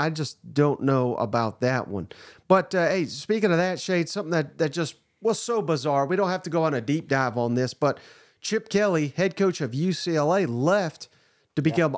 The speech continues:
Speaker 1: offensive coordinator at Ohio State. I mean, that is just so bizarre. It's clear Ohio State's all in on trying to win a national championship.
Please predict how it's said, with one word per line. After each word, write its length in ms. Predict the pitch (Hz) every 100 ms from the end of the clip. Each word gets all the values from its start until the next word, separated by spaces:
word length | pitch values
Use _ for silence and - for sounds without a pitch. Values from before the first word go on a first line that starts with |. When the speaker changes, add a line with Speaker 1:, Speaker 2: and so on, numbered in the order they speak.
| 120
Speaker 1:
offensive 600 | 156 202 208 196 180 170
coordinator 640 | 175 185 160 160 156 147
at 200 | 139 139
Ohio 580 | 120 104 156 175 175 143
State. 560 | 117 - 160 190 131 - _ _ _ _ 139
I 40 |
mean, 160 | 151 143
that 240 | 175 202
is 260 | 185 139 -
just 200 | 147 -
so 220 | 170 180
bizarre. 680 | 170 160 151 131 123 127 _ - -
It's 140 | 165 -
clear 340 | 190 185 180
Ohio 320 | 147 151 170
State's 340 | 156 180 151 -
all 360 | 135 160 170
in 160 | 156 139
on 100 | 131
trying 260 | - 160 151
to 40 |
win 160 | 151 139
a 60 |
national 400 | 143 156 143 113
championship. 840 | - 180 180 127 117 - 135 127